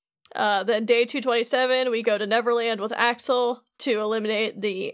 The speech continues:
Emerald Serenade, which is one of the little flying mages gu-, mage guys. And this is a,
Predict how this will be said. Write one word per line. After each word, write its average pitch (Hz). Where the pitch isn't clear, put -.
Emerald 220
Serenade, 247
which 208
is 220
one 220
of 220
the 214
little 214
flying 220
mages 208
gu-, -
mage 214
guys. 196
And 220
this 247
is 247
a, 247